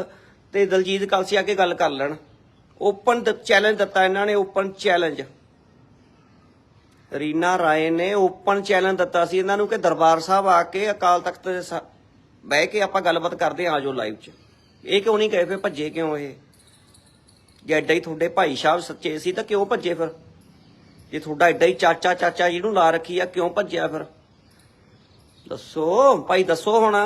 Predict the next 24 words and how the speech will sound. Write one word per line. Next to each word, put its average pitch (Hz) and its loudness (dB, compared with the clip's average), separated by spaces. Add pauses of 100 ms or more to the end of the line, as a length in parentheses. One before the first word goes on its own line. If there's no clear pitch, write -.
(1400)
ਹੁਣ 170 -2
ਇਹ 226 4
ਚੀਜ਼ਾਂ 214 0
ਦਾ 277 4
ਜਵਾਬ 208 4 (140)
ਮੈਂ 160 4
ਕਹਿੰਦਾ, 240 0
ਮੈਂ 269 0
ਸ਼ਾਮ 208 0
ਨੂੰ 240 -2
ਉਹ 254 0
ਵੀ 294 -6
ਵੀਡੀਓ 262 -6
ਤੁਹਾਨੂੰ 262 -4
ਦਿਖਾਊਂਗਾ। 214 0
ਹੁਣ 170 -4 (1200)
ਰੀਨਾ 180 0
ਰਾਇਨ 196 2
ਨੇ 226 0
ਓਪਨ 214 -2
ਚੈਲੰਜ 202 0
ਦਿੱਤਾ 190 0
ਇਹਨਾਂ 208 0
ਨੂੰ 185 -4